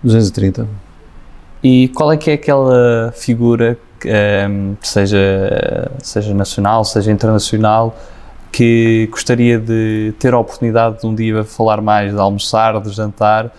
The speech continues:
Speaker 2: seja do mundo da política, seja de outra área?
Speaker 1: Embora seja uma pessoa muito próxima, que eu tive a oportunidade de estar pessoalmente, eh, mas com o Antônio Costa, ter mais oportunidade de,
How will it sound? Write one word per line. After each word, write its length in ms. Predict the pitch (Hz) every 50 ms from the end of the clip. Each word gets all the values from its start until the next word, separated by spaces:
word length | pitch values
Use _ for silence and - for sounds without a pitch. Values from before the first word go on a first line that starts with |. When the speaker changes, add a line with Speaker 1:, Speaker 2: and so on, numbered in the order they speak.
| - -
Speaker 2:
seja 300 | - - 135 127 123 123
do 60 | 117
mundo 260 | 123 123 120 120 117 113
da 60 | -
política, 560 | - 110 120 120 123 120 - - - 117 113
seja 440 | 110 - - 113 110 107 113 113 110
de 80 | 107
outra 300 | 110 110 107 - - 107
área? 240 | 104 101 101 104 104 - - - - - - - - - - - - - - -
Speaker 1:
Embora 340 | - 143 123 120 127 123 120
seja 280 | 113 - - 110 107 110
uma 120 | 107 107
pessoa 320 | - - 110 - - 117 113
muito 220 | 113 117 113 -
próxima, 580 | - - 123 135 131 127 - - 120 104 98 92
que 160 | - - 123
eu 160 | 98 98 98 - - -
tive 140 | - - 117
a 20 |
oportunidade 460 | 101 - - - 117 107 107 107 101 95
de 80 | - - - -
estar 260 | - - - - 110 101
pessoalmente, 840 | - 104 - - 110 104 104 110 117 120 117 - - 127 123 - - -
eh, 240 | 107 107 101 98 101
mas 320 | 101 101 101 104 104 - -
com 120 | - 123
o 20 | 107
Antônio 240 | - 120 107 104 95
Costa, 440 | - 117 117 120 113 - - 107 - -
ter 200 | - 123 104 101
mais 220 | 117 113 113 113 107
oportunidade 720 | 107 - 104 - 117 104 101 95 101 101 101 95 95 92
de, 180 | 95 110 107